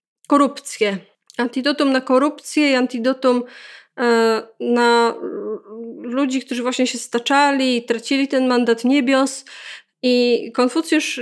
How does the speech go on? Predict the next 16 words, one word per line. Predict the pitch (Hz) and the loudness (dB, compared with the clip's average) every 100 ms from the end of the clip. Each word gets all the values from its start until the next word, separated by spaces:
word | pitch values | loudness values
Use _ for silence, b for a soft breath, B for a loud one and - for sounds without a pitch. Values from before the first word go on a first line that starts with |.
| 240 | -8
był | 226 254 | -2 0
z | 247 | 2
jednej | 339 302 | 2 2
strony, | 294 - 240 254 311 | 0 -2 0 0 0
a | 262 | -2
z | |
drugiej | - 359 370 | -4 0 2
strony | 359 - 311 311 | 0 0 0 2
była | 247 254 | 2 2
szkoła, | 269 - 277 294 | 2 0 2 2
która | 285 - 254 | 2 -2 -2
się | 254 | 0
nazywała | 254 247 240 262 254 | 0 0 0 2 4
legiści. | 247 247 226 240 - - - 202 - b b b b b _ _ 233 | 4 4 2 0 0 -2 -2 -4 -6 b b b b b _ _ -2
E, | 208 208 202 - _ _ | 0 0 -2 -6 _ _
legiści, | 220 226 240 262 254 - 240 240 226 - | 4 4 4 0 -2 -4 0 2 2 -4